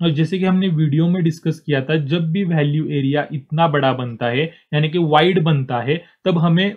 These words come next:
उस वाले month में सिर्फ consolidation ही दिखाई देगा। तो आप यहाँ पर देख सकते हैं कि जून के month में bank निफ्टी में ज्यादा कुछ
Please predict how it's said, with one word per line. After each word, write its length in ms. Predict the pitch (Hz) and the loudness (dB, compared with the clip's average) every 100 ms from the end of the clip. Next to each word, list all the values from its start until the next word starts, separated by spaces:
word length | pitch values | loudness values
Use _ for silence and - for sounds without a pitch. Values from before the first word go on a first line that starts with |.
| - | -4
उस 220 | 196 - | -6 -2
वाले 240 | 185 160 151 | 2 2 2
month 300 | 147 135 135 | 0 -2 -2
में 180 | 139 170 | -2 -2
सिर्फ 300 | - 214 220 - | 0 0 0 -2
consolidation 800 | 185 170 185 185 185 175 196 185 | 0 0 -2 -2 -2 -2 -2 -2
ही 180 | 202 | -2
दिखाई 380 | 190 185 175 170 | -2 -4 -2 0
देगा। 360 | 151 143 120 - _ _ | 0 -2 -4 -10 _ _
तो 40 | 190 | 2
आप 180 | 185 185 | 4 2
यहाँ 140 | 165 | 0
पर 120 | 180 | 0
देख 180 | 170 170 | -2 -2
सकते 360 | - 156 - 147 | -4 -4 -2 -2
हैं 120 | 156 | -2
कि 100 | 180 | -4
जून 360 | 135 165 190 185 | -2 -2 -2 -2
के 120 | 185 | -2
month 360 | 170 156 135 135 | 0 0 0 -2
में 200 | 147 165 | -4 -2
bank 300 | 151 160 175 | -2 -2 0
निफ्टी 420 | 165 160 - 143 | 0 0 -2 -6
में 260 | 135 151 202 - _ - | -2 -2 -4 -10 _ -6
ज्यादा 340 | 131 160 170 | 0 2 2
कुछ 320 | 196 196 180 | -2 -4 -6